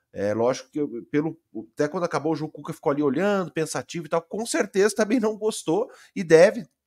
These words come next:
tá comentando sobre isso na entrevista coletiva. O importante é que, é, no, no, no intervalo, né? Lógico que o gol dá aquela tranquilizada e, como eu falei, joga um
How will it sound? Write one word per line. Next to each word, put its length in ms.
tá 120
comentando 520
sobre 300
isso 120
na 100
entrevista 360
coletiva. 460
O 20
importante 540
é 20
que, 320
é, 500
no, 240
no, 240
no 200
intervalo, 560
né? 160
Lógico 280
que 80
o 40
gol 320
dá 180
aquela 360
tranquilizada 920
e, 120
como 160
eu 60
falei, 280
joga 280
um 240